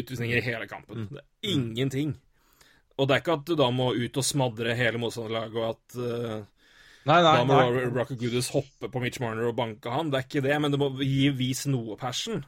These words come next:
Speaker 1: er det i
Speaker 2: Ja.
Speaker 1: hvert fall veldig, veldig, veldig mange venter på. Og når det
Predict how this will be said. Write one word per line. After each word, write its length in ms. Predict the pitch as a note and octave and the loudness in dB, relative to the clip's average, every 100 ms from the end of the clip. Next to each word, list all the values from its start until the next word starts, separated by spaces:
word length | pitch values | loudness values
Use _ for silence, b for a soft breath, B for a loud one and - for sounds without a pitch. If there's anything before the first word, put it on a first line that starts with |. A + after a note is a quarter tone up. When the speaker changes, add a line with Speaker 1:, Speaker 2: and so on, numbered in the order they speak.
| _ | _
Speaker 1:
er 220 | - B2+ A#2+ | -8 -4 -2
det 60 | C3+ | -2
i 40 | |
Speaker 2:
Ja. 20 | |
Speaker 1:
hvert 160 | A2+ - | -4 -6
fall 240 | B2+ A#2+ | -6 -4
veldig, 280 | A#2 A2+ A#2 | -6 -8 -8
veldig, 160 | A2 A2 | -10 -8
veldig 140 | A#2 A2 | -10 -10
mange 320 | A2 G#2+ G#2+ | -12 -12 -10
venter 240 | G#2 - | -14 -14
på. 140 | - A2 A2+ | -10 -8 -4
Og 80 | |
når 80 | C3+ | -2
det 80 | B2+ | -2